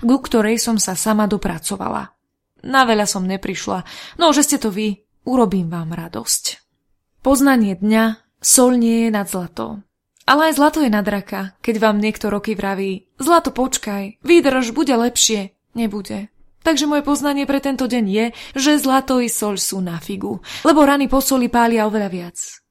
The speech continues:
A keď vám ich nasolí ešte také falošné zlato, aké som si šesť rokov hriala na hrudi,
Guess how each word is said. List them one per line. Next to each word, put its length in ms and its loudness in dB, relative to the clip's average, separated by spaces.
A 160 6
keď 160 0
vám 240 4
ich 80 2
nasolí 480 0
ešte 240 -2
také 240 -4
falošné 560 -4
zlato, 400 0
aké 240 2
som 160 -2
si 160 -2
šesť 320 -2
rokov 320 0
hriala 240 0
na 160 -4
hrudi, 480 -4